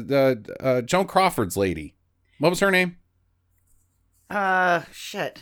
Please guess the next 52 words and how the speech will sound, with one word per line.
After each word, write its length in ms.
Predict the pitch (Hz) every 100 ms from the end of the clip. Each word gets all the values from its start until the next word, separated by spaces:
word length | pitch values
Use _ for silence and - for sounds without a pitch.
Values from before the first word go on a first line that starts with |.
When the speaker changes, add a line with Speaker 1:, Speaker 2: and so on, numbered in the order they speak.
| -
Speaker 2:
The 80 | 185
Speaker 1:
Yeah. 60 |
Speaker 2:
one 120 | 226 214
that 140 | 208
was 140 | 202 202
kidnapping 440 | 254 208 196 165
kids 280 | 202 185 160
and, 160 | 165
Speaker 1:
Yeah. 140 | 170 208
Speaker 2:
and 80 | 165
then 120 | 156 151
Speaker 1:
"Hey, 100 | 254
Speaker 2:
putting 40 | 226
Speaker 1:
I 40 |
need 80 | 240
Speaker 2:
them 60 | 240
Speaker 1:
to 60 |
get 100 | 214
Speaker 2:
through 80 | 254
Speaker 1:
a 20 |
Speaker 2:
the 60 | 175
Speaker 1:
kid. 160 | 294 165
Speaker 2:
orphanage. 520 | 170 151 135 107 -
Speaker 1:
Yeah, 100 | 226
I 40 |
need 140 | 233 233
to 60 |
get 160 | 220 226
a 40 |
kid. 300 | - 277 107
Give 100 | 202
me 80 | 226
a 60 | 214
kid. 320 | 269 180 98 - _ _ -
Uh, 280 | 190 190 180
let 80 |
me 80 | 240
check 240 | 185 247 -
their 100 | 220
muscles. 480 | 240 - 123 85
I've, 220 | - 160 156
I've 160 | 165
got, 300 | 196 185 - -
I've 300 | 156 143 160
got 280 | 185 190 131
yard 380 | 156 175 202 180
work 240 | 143 -
that 80 | 117
needs 240 | 113 110
to 80 | -
be 100 | 107
done." 280 | 98 101